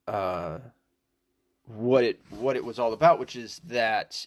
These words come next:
it's believed to be a, well, they call it forgery, I guess, or a, a, a fake story from, I, I guess it was actually the early nineteen hundreds. I thought it was back in,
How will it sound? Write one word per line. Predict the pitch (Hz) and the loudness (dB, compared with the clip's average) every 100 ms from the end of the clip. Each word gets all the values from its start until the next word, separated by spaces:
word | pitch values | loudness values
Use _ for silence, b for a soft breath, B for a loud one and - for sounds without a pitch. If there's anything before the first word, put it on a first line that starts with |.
| - | -10
it's | 117 | -8
believed | - 131 135 127 | -6 -2 0 -2
to | - | -8
be | 101 117 107 101 | -8 -8 -6 -8
a, | 92 95 90 95 | -4 -4 -6 -8
well, | 110 | -10
they | 95 | -8
call | 92 98 | -4 -4
it | - | -4
forgery, | - 92 82 82 - | -8 -8 -8 -12 -12
I | |
guess, | - - - - | -12 -12 -12 -10
or | |
a, | - 101 92 - | -10 -10 -10 -6
a, | 87 80 B B B B B B - | -6 -8 B B B B B B -4
a | 110 101 | -2 -2
fake | - - 143 123 - - _ _ _ | -4 2 2 2 -6 -20 _ _ _
story | - 147 113 - - _ _ _ | -4 0 0 -2 -12 _ _ _
from, | - 117 110 107 101 98 _ _ _ - | -6 -4 -2 -4 -8 -14 _ _ _ -10
I, | 104 - | -8 -6
I | 95 | -8
guess | 104 139 - | -8 -10 -8
it | |
was | 98 90 | -10 -4
actually | 98 - 98 | -4 -4 -6
the | 92 | -4
early | 92 104 90 | -4 -4 -4
nineteen | 107 139 104 | -4 -4 -8
hundreds. | 95 98 | -8 -6
I | 110 | -2
thought | 123 139 | 2 2
it | |
was | 104 | 0
back | - 101 | 0 0
in, | - | 0